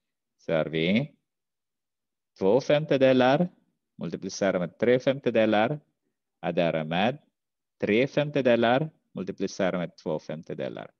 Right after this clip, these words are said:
Jätteviktigt den här ordningen. Den här är Pepsi först och sen Cola. Den här är Cola och sen Pepsi efter.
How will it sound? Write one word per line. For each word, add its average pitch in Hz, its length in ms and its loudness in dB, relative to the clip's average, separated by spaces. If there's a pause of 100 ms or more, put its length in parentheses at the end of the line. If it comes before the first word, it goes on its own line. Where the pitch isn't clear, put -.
(1400)
Jätteviktigt 135 880 2
den 101 160 2
här 98 300 0
ordningen. 101 560 2
Den 85 200 -4
här 107 180 0
är 95 80 2
Pepsi - 480 -2
först - 480 0 (240)
och 87 160 -12
sen 95 240 -2
Cola. 98 520 0 (460)
Den 104 160 -2
här 95 120 0
är 85 220 -4
Cola 104 640 2
och - 160 -2
sen 95 360 -2 (320)
Pepsi - 560 -2 (120)
efter. - 480 -10